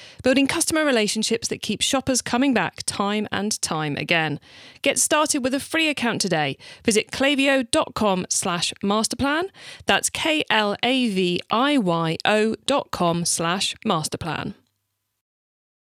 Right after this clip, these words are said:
Today, I'm chatting with e-commerce expert Derek Haney. Derek is the chief e-commerce technologist at E-commerce Tech,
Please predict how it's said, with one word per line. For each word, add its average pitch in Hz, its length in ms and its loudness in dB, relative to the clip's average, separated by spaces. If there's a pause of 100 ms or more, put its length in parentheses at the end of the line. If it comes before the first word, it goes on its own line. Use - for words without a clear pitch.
(320)
Today, 311 440 6
I'm 277 180 6
chatting 208 420 2
with 196 200 0
e-commerce 269 540 2
expert 190 400 0 (100)
Derek 190 320 0
Haney. 196 440 -2 (400)
Derek 311 320 4
is 254 140 2
the 220 80 0
chief 320 380 0
e-commerce 226 460 4
technologist 202 680 2
at - 140 2
E-commerce 185 680 0
Tech, - 440 -2